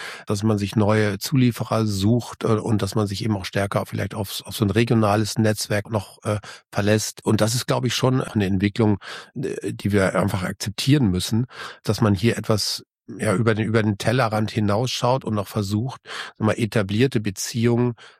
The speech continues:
äh, zumindest mal zu hinterfragen und zu hinterfragen und sich die, oder sich die Frage zu stellen, äh, was, was passiert, wenn die nicht mehr funktionieren? Wo sehe ich Alternativen? Wo kann ich was tun? Was kann ich vielleicht heute schon tun?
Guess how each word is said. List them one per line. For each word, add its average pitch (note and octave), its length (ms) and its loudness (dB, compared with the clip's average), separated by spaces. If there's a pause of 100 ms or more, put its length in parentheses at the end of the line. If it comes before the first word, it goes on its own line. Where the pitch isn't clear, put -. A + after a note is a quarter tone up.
(140)
äh, G#2 120 -2
zumindest C3 440 2
mal C3+ 140 0
zu - 100 -6
hinterfragen A#2 720 0
und G#2 160 -10
zu G#2 140 -6
hinterfragen G#2 680 -2 (320)
und G2+ 160 -4
sich - 120 -6
die, - 140 -10
oder A2 240 2
sich G#2+ 140 -2
die A#2+ 100 -6
Frage B2+ 340 2
zu - 140 -4
stellen, G2+ 420 2 (280)
äh, G2 180 0
was, A2 260 -2
was - 200 0
passiert, A2+ 420 0
wenn A2+ 120 2
die G#2+ 120 0
nicht A2+ 200 0
mehr A2 120 2
funktionieren? G#2+ 720 0
Wo A2 160 2
sehe G#2 200 2
ich G2+ 140 -4
Alternativen? G#2 800 -2
Wo G#2 80 0
kann G#2+ 220 0
ich F#2+ 120 -8
was G2 200 -4
tun? B2 320 2 (260)
Was - 140 -6
kann A2 160 0
ich G2 80 -4
vielleicht G2+ 260 -2
heute C3 240 2
schon F#2 240 0
tun? A2+ 380 0